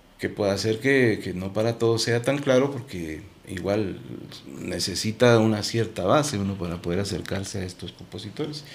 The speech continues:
al igual que por, a, a muchos escritores, ¿verdad? Hay que tener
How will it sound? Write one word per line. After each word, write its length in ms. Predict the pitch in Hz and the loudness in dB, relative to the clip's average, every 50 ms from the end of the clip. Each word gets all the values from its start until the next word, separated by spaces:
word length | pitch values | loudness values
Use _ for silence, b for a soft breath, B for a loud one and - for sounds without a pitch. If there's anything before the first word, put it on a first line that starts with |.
| B B B B B B B B | B B B B B B B B
al 120 | - 165 170 | 0 2 6
igual 220 | 139 131 127 123 | 8 10 8 8
que 120 | 127 131 117 | 8 2 0
por, 260 | 120 - 107 101 95 95 98 98 - | 0 -2 -6 -4 -4 -4 -6 -6 -6
a, 360 | 90 92 95 92 - - - | -6 -6 -4 -6 -8 -6 -6
a 40 | 95 | -6
muchos 400 | 95 95 98 98 - 107 - - | -4 -4 -6 -6 -6 -8 -8 -8
escritores, 640 | 95 - - 95 95 - - 123 147 147 101 95 98 | -10 -8 -8 -8 -8 -4 -2 0 0 0 -2 -4 -6
¿verdad? 280 | 98 - - 98 - - | -10 -12 -12 -12 -12 -14
Hay 80 | - - | -14 -10
que 80 | - 110 | -10 -10
tener 400 | - - 104 98 98 95 98 101 | -8 -6 -6 -6 -4 -4 -4 -6